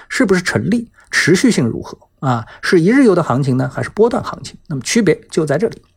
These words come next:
那么这也决定了你针对这个板块，你接下来的交易策略是什么。然后呢，我就找到了两条消息，一条呢是教育部全国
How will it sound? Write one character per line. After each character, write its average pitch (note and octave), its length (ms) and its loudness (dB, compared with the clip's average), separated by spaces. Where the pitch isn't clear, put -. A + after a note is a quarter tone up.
那 F3+ 140 0
么 D3+ 100 0
这 A#3 120 2
也 A#2+ 100 4
决 G#2+ 160 -4
定 C3 160 0
了 - 80 -8
你 A2 160 -10
针 C3+ 240 -2
对 C3 100 2
这 C3+ 100 2
个 B2+ 80 -4
板 - 140 -8
块， - 220 -12
你 - 100 -12
接 C3+ 160 -2
下 - 80 -6
来 B2+ 60 -4
的 B2+ 100 -2
交 D3+ 240 0
易 D#3 60 0
策 A#3+ 240 0
略 - 120 -6
是 A#2+ 120 -12
什 - 100 -16
么。 - 80 -20
然 D3+ 120 2
后 A3+ 80 4
呢， F#3 100 4
我 B2+ 120 2
就 D#3+ 80 4
找 - 180 -4
到 B2 140 -2
了 A#2 60 -4
两 F#2+ 140 -12
条 A#2 160 -10
消 F3+ 220 -2
息， - 160 -10
一 G3+ 80 2
条 E3 180 4
呢 F#3 160 2
是 E3 380 2
教 G#3+ 180 4
育 G3 40 4
部 F#3 280 0
全 A#3 320 0
国 G3 220 4